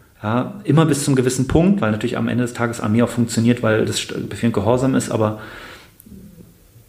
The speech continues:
diese, diese Auseinandersetzung, auch dieses Infragestellen mal, auch wenn man, ne, zum Beispiel die Gelegenheit hat, ich meine, es gibt ja Schnittmengen Politik, Militär, auch dann der Politik auf den Zahn fühlt und sagt, "Nein, ich lasse das jetzt nicht so durchgehen." Innerlich, ne, also,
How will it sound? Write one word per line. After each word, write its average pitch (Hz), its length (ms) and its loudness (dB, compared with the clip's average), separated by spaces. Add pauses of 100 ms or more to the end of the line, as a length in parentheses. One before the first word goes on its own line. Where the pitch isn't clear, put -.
(920)
diese, 123 440 -4
diese 123 280 -2
Auseinandersetzung, 131 800 2
auch 107 120 -6
dieses 117 240 -6
Infragestellen 98 840 -2
mal, 82 240 -8
auch - 200 -4
wenn 127 80 2
man, 127 220 2 (420)
ne, 139 180 -2
zum 139 140 -4
Beispiel 123 160 -4
die 123 80 0
Gelegenheit 135 520 2
hat, 190 160 -2
ich - 60 -12
meine, 110 140 -2
es - 60 -12
gibt - 140 -2
ja 131 100 0
Schnittmengen 113 440 0
Politik, 101 380 -4
Militär, 101 400 -2
auch 117 100 -2
dann 131 180 2
der 135 100 2
Politik 143 380 -4
auf 151 140 0
den 143 80 -4
Zahn 233 300 2
fühlt 85 360 -6
und 113 120 -2
sagt, 120 220 -2
"Nein, 147 100 0
ich 139 100 -4
lasse 143 140 -4
das 135 80 -8
jetzt - 160 -6
nicht 190 180 0
so 87 140 0 (180)
durchgehen." 80 460 -6 (800)
Innerlich, - 500 -2
ne, 101 140 2
also, 98 160 -4